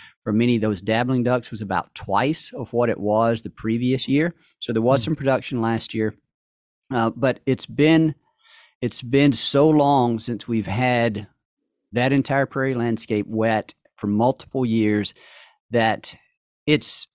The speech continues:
Speaker 1: not unexpected, shouldn't be unexpected, that we see these populations begin to sort of regress back to the mean. We've had,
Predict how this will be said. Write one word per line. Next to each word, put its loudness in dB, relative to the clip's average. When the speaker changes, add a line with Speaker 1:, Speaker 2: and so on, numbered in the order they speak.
Speaker 1:
not 4
unexpected, -2
shouldn't -2
be -2
unexpected, -6
that -4
we -2
see 2
these 0
populations -2
begin 0
to -8
sort -6
of -2
regress -4
back -4
to -8
the -2
mean. -2
We've -2
had, -2